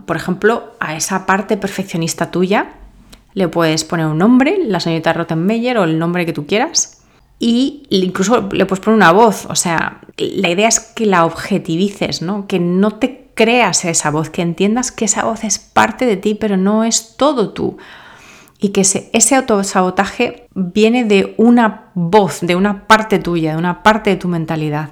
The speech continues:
pero que no es todo. Y que viene a darte un mensaje. Cuando escuchas ese mensaje, muchas veces esa voz pierde su poder. El cuarto paso es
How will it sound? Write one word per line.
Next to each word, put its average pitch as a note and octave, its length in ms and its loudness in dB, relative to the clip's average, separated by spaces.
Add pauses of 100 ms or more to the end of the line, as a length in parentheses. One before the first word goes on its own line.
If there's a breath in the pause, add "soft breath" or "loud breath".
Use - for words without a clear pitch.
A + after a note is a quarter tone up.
pero F3 160 0
que F3 100 -2
no E3+ 220 0
es - 400 -4 (320)
todo. D3+ 400 0 (1000)
Y - 240 2
que E3 160 0
viene F3 240 4
a A3 60 8
darte A3 240 4
un A#3 100 4
mensaje. G3 640 0 (400 loud breath)
Cuando E3 200 -2
escuchas B3 440 -2
ese A3+ 160 -2
mensaje, F#3+ 720 -2 (580 loud breath)
muchas G3 280 0
veces G3 320 -4
esa - 200 -2
voz E3+ 220 -4
pierde E3 580 -6
su - 160 -12
poder. D#3+ 460 -2 (1000 soft breath)
El G3 120 2
cuarto A3+ 320 4
paso A#3 400 0
es - 480 -4